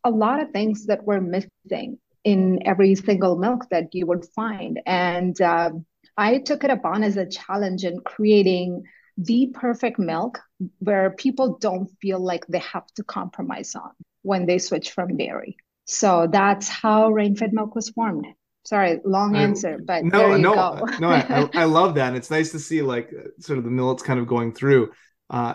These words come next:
Speaker 2: Alex and I talked about this a little bit too, how the non-dairy trends, it was, you know, soy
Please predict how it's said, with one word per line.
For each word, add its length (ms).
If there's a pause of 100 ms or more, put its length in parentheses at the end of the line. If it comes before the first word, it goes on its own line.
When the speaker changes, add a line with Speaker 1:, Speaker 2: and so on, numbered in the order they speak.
Speaker 2:
Alex 240
and 80
I 20
talked 240
about 140
this 120
a 40
little 180
bit 80
too, 200
how 240
the 140
non-dairy 480
trends, 460
it 160
was, 140
you 80
know, 160
soy 400